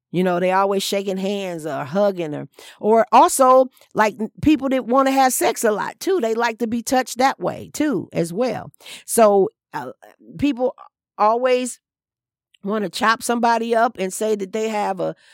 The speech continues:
a sexual addiction. In reality, they do need to control it. I'm not saying that they don't need to control it, y'all, but they do need to control it, but it's physical touch. A lot of people,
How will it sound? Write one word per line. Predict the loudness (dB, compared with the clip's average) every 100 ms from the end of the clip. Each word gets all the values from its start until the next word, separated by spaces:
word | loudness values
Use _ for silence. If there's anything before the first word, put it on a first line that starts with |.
| -20 -10
a | -8
sexual | -2 -4 0 2 4 2
addiction. | -2 0 0 0 -4 -2 -4 -4 -4 -8 -14 -20 _
In | -6 -4 -4 0
reality, | 2 4 4 2 2
they | 2 2
do | 2 2 2
need | 0 0
to | -2
control | -2 -2 2 4 4 2
it. | -2 -2
I'm | -4
not | -2 -2
saying | 0 0 0
that | -2
they | 0 0
don't | 0 0 0
need | -4 -4
to |
control | -6 -6 -2 -2 -2
it, | -4
y'all, | -2 0 -2 -4 _ -20 -20 0
but | 2 2 2
they | 0
do | 2 2
need | 2 0
to | -4
control | -4 -6 -2 0 0 0
it, | -6 -10 -20 -2
but | 2 4
it's | 2 0
physical | 0 -2 0 -4 -6
touch. | -6 -8 -10 -16 -16 _ _ _
A | -4
lot | -4 -6
of | -4
people, | -4 -2 -2 -2